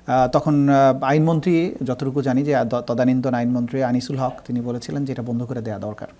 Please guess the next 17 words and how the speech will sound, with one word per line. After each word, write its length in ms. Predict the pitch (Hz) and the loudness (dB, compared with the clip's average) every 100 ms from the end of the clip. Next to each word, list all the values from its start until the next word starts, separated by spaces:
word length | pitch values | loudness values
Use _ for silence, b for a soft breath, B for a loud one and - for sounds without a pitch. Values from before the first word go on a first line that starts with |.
| _ _ _ _ b b b b b b | _ _ _ _ b b b b b b
আহ, 100 | 139 139 | -2 4
কিন্তু 560 | 214 214 214 240 320 | 6 8 6 4 2
শেষ 340 | - - 202 202 | 0 2 2 4
মুহূর্তে 380 | 202 202 - 208 | 4 4 6 6
এই, 300 | 196 175 143 | 6 4 4
আহ, 120 | 135 | 4
ট্রাইব্যুনালে 480 | 131 139 143 160 156 | 4 2 2 2 4
তারা 280 | 147 131 | 6 6
যারা 260 | 131 127 123 | 4 4 2
প্রসিকিউটর 460 | 143 127 151 175 185 | 0 -4 -4 -4 -4
ছিল 180 | - | -4
এবং 180 | 170 165 | -2 -2
ইনভেস্টিগেটররা, 600 | 151 131 - 143 143 135 | 0 0 0 -2 -2 -2
তাদের 260 | 139 123 143 | 0 2 2
এখানে 320 | 139 143 143 B B B | 2 2 0 B B B
অনেক, 300 | 135 147 151 | 2 4 4
আহ, 140 | 151 | 4